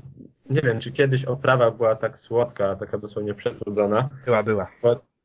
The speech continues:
Speaker 1: tak, w każdym razie to zdecydowanie, no, facetów niestety odrzuca, tak. Jest masa różu, jest masa jakichś serduszek.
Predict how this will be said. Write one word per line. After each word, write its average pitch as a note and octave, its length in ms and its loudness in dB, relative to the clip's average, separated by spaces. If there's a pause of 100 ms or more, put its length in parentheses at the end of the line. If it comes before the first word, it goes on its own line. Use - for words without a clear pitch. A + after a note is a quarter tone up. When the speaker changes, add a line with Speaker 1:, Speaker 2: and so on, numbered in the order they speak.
(260)
Speaker 1:
tak, C3 300 2
w - 240 -12
każdym B2 260 2
razie B2 320 2 (180)
to C3 340 4 (100)
zdecydowanie, A2+ 680 -2 (140)
no, G#2 140 -4
facetów G#2+ 560 -4
niestety G#2 440 -2
odrzuca, G#2+ 560 -2
tak. F#2+ 240 -4 (500)
Jest A#2 300 4
masa A#2 340 0
różu, A#2 360 2
jest A2+ 260 4
masa A2 220 -2
jakichś A2 340 -2
serduszek. A2+ 680 0